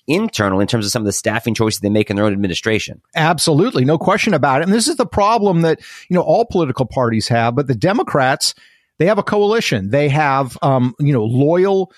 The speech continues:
Speaker 2: uh, Jewish voters who are staunch-, staunchly pro-Israel.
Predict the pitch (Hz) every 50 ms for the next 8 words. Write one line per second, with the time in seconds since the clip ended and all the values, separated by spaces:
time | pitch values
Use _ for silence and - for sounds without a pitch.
0 | _ _ _ _ - 139 139 139 - 120 98 98 143 160 185 190 - - 113 131
1 | 131 127 127 127 147 175 - - - 139 127 117 117 113 113 - - - - -
2 | 131 131 139 156 143 - - - 160 139 147 - - 175 - - 165 156 156 156
3 | 131 113 - 110 101 95 104 143 -